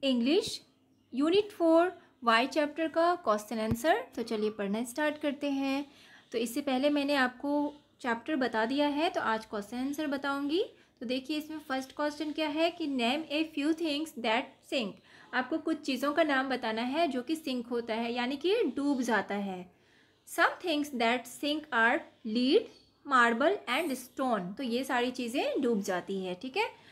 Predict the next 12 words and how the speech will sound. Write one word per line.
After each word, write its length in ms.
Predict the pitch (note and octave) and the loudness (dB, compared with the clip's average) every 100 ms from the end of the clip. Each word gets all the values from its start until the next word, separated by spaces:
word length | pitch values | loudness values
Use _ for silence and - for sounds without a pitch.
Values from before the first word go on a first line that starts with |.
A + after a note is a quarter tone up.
| - - | -20 -2
List 220 | C#4+ D#4 | -2 0
the 160 | E4+ F#4+ G#4 F4+ | 2 2 2 4
questions 540 | F#4 F#4 G4+ G4+ G4+ A#3+ | 2 2 -6 -6 -6 -2
that 340 | G#3 G#3+ A#3+ | 2 2 4
the 140 | E4 G4 G4 | 2 2 -2
little 380 | A#3 B3 - C#4 | -4 -2 0 0
boy 220 | G#3+ G#3 B3+ - | 2 2 2 2
asked। 520 | A3+ G#3+ F#3 - - - _ _ - - | 2 2 2 -4 -16 -20 _ _ -20 -6
अब 120 | D#4 E4 | 4 6
आपको, 280 | E4 F#4+ | 6 4
अ, 100 | G4+ - _ | 2 -2 _
क्वेश्चन 760 | B3+ B3 B3 - D4+ D4+ F#4 F4+ | 0 2 2 2 2 0 -4 -4